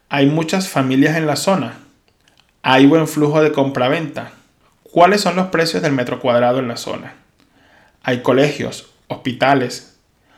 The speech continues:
o zonas en revalorización cerca del inmueble? Todos estos datos se pueden conseguir en las inmobiliarias o en portales online y, por supuesto, visitando la zona donde queremos invertir.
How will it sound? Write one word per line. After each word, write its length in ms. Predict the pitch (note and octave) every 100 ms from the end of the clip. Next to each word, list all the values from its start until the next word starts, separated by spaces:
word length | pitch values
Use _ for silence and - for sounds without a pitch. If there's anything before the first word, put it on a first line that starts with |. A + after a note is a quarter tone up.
| _ -
o 140 | C3
zonas 420 | C3 C3+ C3 D3+
en 100 | E3
revalorización 680 | D3 C#3 B2+ B2 B2 - C3
cerca 400 | C3+ D#3 D3+ D3
del 140 | C#3+ C#3+
inmueble? 500 | C#3 F#3+ G3+ A#2 - - _ _ _ _ -
Todos 240 | F3+ G3+
estos 280 | G#3+ A3 G3+
datos 280 | F3+ E3+ G3
se 100 | E3
pueden 300 | D3 C#3 D#3
conseguir 640 | E3 D#3+ C#3 C#3 D3+ - -
en 140 | C#3
las 140 | C3+
inmobiliarias 760 | C3 A#2+ A#2 C3 A#2+ - - - _ -
o 100 | C3
en 100 | B2
portales 400 | A#2+ - B2 B2+
online 480 | B2 C3 F3 E3 C#3 -
y, 100 | -
por 160 | C#3+ C#3
supuesto, 600 | C#3 C3+ E3+ F#3 G3 -
visitando 720 | - C3+ C3+ C3+ C3+ B2+ C#3
la 100 | D#3
zona 460 | C#3+ E3+ F3 G3+ G3+
donde 400 | C#3+ C3+ B2+ B2
queremos 680 | B2 A#2+ C3 C3+ D#3 D#3 -
invertir. 560 | - B2+ A#2+ D3 - -